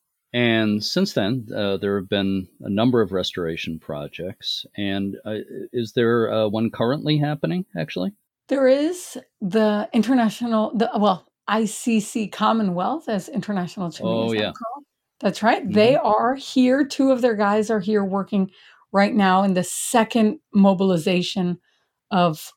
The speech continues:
Speaker 2: a project that we started in early twenty twenty.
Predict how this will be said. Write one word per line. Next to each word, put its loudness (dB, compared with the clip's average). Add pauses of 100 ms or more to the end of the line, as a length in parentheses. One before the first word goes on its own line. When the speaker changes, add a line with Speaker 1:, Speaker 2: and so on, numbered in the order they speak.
Speaker 2:
a 0
project -2
that -2
we -2
started -2
in -2
early 0
twenty -6
twenty. -4